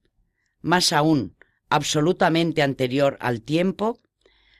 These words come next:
no se considera ofendido por, porque el Padre, después de su, de su nacimiento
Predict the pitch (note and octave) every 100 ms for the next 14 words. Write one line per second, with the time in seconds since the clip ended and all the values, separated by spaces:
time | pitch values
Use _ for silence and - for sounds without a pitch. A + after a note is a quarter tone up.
0 | _ - G#3 A#3 B3+ A3+ G#3 - F3 F#3
1 | F3 - D#3+ D#3 D#3 G#3+ A#3 A#3+ - D#3
2 | D3 _ _ - D#3+ C#3+ D3+ D3 C#3 -
3 | G3+ F3+ B2 G#2 G#2 _ _ _ _ C3
4 | E3 D3+ - A3 G#3+ G3+ - F3+ - D3+
5 | E3+ - D#3+ D#3 D3+ C#3+ E3 E3 D3 A#2+
6 | G#2+